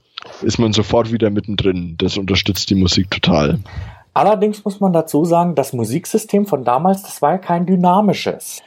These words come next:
Speaker 2: Das war ja eigentlich nur eine Playlist.
Speaker 1: Aber es hat funktioniert. <laughs>
Speaker 2: Ja, es hat,
Speaker 1: Ja,
Speaker 2: es hat, es
Speaker 1: mit,
Speaker 2: hat super
Speaker 1: mit
Speaker 2: funktioniert.
Speaker 1: wenig Mitteln.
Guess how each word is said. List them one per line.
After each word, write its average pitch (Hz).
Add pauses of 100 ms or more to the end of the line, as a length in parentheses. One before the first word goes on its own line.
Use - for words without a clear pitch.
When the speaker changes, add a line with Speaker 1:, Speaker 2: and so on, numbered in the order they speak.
(120)
Speaker 2:
Das -
war 131
ja 165
eigentlich 190
nur 202
eine 240
Playlist. 131 (340)
Speaker 1:
Aber 90
es 104
hat 123
funktioniert. 175
<laughs> 104 (800)
Speaker 2:
Ja, 139
es -
hat, 110
Speaker 1:
Ja, 160
Speaker 2:
es 123
hat, -
es -
Speaker 1:
mit, 113
Speaker 2:
hat 151
super 214
Speaker 1:
mit 190
Speaker 2:
funktioniert. 120
Speaker 1:
wenig 131
Mitteln. 101